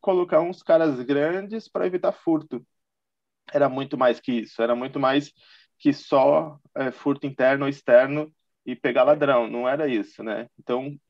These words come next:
e aí eu pensei, como fazer isso, né? Como, eh, então esse desejo, essa chama começou a aparecer ali no atacadão, conversei, eh, dentro do atacadão você passa por, por várias áreas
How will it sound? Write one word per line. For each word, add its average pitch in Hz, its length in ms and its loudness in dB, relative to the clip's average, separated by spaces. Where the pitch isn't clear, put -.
e 135 100 -4
aí 135 80 -2
eu 135 60 -10
pensei, 147 300 -6
como 180 240 -4
fazer 139 460 0
isso, 104 280 -8
né? 110 260 -12
Como, 170 380 -2
eh, 117 280 0
então 139 200 -2
esse 160 280 -2
desejo, 131 460 0
essa 160 200 -4
chama 156 440 -2
começou 143 380 -4
a 139 40 -2
aparecer 143 600 -2
ali 135 180 -8
no 127 100 -6
atacadão, 127 600 0
conversei, 117 440 -6
eh, 123 340 0
dentro 127 260 -2
do 120 80 -2
atacadão 117 420 0
você 113 200 -6
passa 120 360 4
por, 104 280 -8
por 113 140 -6
várias 120 360 2
áreas 127 460 4